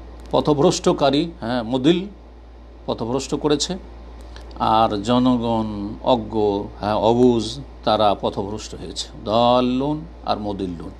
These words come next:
এখন এ মিলাদ পড়ার পরিবর্তে এখন সূরা ইখলাস পড়ব, সূরা দুরুদ পড়ব, এইসব পদ্ধতি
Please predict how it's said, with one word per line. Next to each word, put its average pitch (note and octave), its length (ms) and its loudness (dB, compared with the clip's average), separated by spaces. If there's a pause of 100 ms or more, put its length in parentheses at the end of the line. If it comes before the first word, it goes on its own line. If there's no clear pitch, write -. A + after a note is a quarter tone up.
(2000)
এখন E3+ 360 4
এ E3+ 120 4
মিলাদ D#3 640 2 (180)
পড়ার D#3+ 260 6
পরিবর্তে E3 640 0
এখন C#3+ 380 2
সূরা D#3 360 2
ইখলাস D3+ 520 2
পড়ব, C3+ 280 0
সূরা C#3+ 400 0
দুরুদ C#3 520 2
পড়ব, B2+ 460 4 (540)
এইসব D3+ 440 2
পদ্ধতি D3+ 760 0